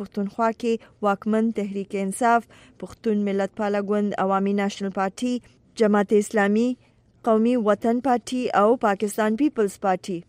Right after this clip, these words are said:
په قبایلي سیمو کې د حکومت د وړاندیزونو ملاتړ کوي. وی او ای ډیوا په قبایلي سیمو کې د اصلاحاتو په اړه تاوده بحثونه، غونډې او سیاسي جلسې جلوسونه د نږدې نه څاري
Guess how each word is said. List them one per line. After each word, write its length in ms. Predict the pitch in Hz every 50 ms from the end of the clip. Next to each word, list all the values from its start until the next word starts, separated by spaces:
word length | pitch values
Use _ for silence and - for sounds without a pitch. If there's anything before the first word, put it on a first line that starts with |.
| - 226
په 320 | 202 202 190 190 196 196 - -
قبایلي 380 | 214 196 208 208 220 214 226 - -
سیمو 220 | 233 220 220 214 -
کې 180 | - 220 208 196 202
د 100 | 202 214
حکومت 480 | 190 - - 226 214 240 254 214 196
د 160 | 214 202 196
وړاندیزونو 720 | 190 202 196 190 190 196 202 202 190 214 208 196 190 196 208 214
ملاتړ 380 | 208 196 196 - 214 185 185 -
کوي. 200 | 190 175 185 185 185 _ _ _ _ _ _ _ _ _ _ -
وی 180 | 180 208 202 -
او 160 | - 190 190
ای 180 | - - 190 190 180 196
ډیوا 240 | 202 190 214 220 233 - - - - - _ _ -
په 240 | 240 240 247 240 -
قبایلي 380 | 254 233 262 262 254 269 285 - -
سیمو 220 | 269 269 262 - -
کې 200 | 277 269 247 240
د 160 | 240 - - 233
اصلاحاتو 560 | - - 226 214 214 233 247 254 - 269 233 -
په 140 | 220 - - 208
اړه 340 | 208 214 214 220 220 220 - - 208
تاوده 320 | 190 196 190 208 214 208 185 196
بحثونه، 480 | 196 - - - 202 202 208 208 208 202 - - - - - - - - _ _ -
غونډې 520 | 196 196 196 220 220 220 214 202 208 202 196 - - 196
او 180 | 196 196 196 - -
سیاسي 400 | 208 196 196 196 - - 220 214
جلسې 640 | 180 - 190 190 190 - - 214 208 208 202 185 214
جلوسونه 640 | 196 196 196 196 - - 233 214 208 214 214 208 190 - - 196 185
د 20 | 226 226 226
نږدې 340 | 233 240 220 202 202 240 220 202 185
نه 80 | 185 - -
څاري 320 | 202 190 185 180 196 196